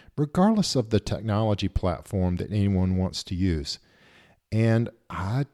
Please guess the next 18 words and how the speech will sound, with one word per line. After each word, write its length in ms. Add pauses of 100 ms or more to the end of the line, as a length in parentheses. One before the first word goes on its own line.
just 440
took 300
that 240
for 120
granted. 460
I 220
took 320
that 280
for 120
granted 380
as 180
if 80 (400)
everybody 480
knows 280
how 180
to 120
do 240
that. 320